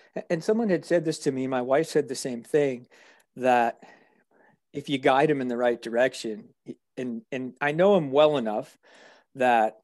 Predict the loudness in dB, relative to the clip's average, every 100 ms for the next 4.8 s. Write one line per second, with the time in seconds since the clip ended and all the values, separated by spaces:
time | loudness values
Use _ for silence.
0 | _ _ -20 _ _ -16 0 2 2 2
1 | 4 4 0 -8 -2 0 0 -2 -8 0
2 | 2 2 2 0 0 0 0 0 0 -2
3 | 0 2 2 0 -4 -6 -4 -6 -6 -6
4 | 0 0 0 0 0 2 0 -4